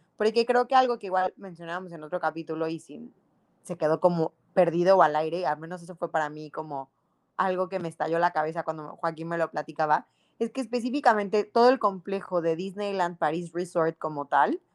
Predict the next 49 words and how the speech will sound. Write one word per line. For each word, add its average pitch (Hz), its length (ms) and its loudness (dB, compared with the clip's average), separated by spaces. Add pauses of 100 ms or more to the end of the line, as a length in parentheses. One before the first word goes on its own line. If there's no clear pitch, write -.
(120)
que - 100 -14
como 143 140 -4
saben 147 180 -4
son 143 140 -12
los 139 80 -12
dos 147 140 -12
parques 220 400 4
y - 20 -20
que 156 100 -8
tienen 143 220 -10
su 135 100 -4
área 131 140 0
de 131 80 -6
compras 180 340 0
y - 40 -18
tadarán, 160 480 2 (480)
todo 277 260 2
eso, 220 380 -6 (760)
celebran 233 600 -2 (340)
todas 220 320 0
las 190 220 -4
como 170 300 -12
diferentes 185 500 -8
festividades, 175 760 2 (340)
vamos 180 180 0
a 175 60 8
llamarle 165 200 4
como 147 180 -8
festivales, 170 600 2
como 151 140 -10
los 147 100 -10
conocemos 185 460 -8
en 175 100 -6
Epcot, 170 260 -4
pero 170 320 2
alrededor 185 480 4
de 214 140 -2
todo 202 300 -2
el 196 180 -6
resort, 180 420 -2 (400)
lo 202 120 -4
cual 220 160 4
creo 262 120 0
que 277 60 -6
lo 226 80 2
hace 185 160 0
como 170 240 -6
mucho 185 540 -4
más 170 640 0